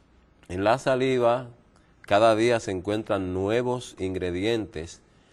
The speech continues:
nuevas sustancias activas que tienen algún propósito en nuestro cuerpo. Pero las principales que se conocen hoy día son la tialina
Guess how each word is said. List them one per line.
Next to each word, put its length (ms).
nuevas 340
sustancias 600
activas 640
que 120
tienen 320
algún 280
propósito 600
en 60
nuestro 280
cuerpo. 500
Pero 180
las 180
principales 540
que 100
se 160
conocen 440
hoy 160
día 400
son 280
la 200
tialina 680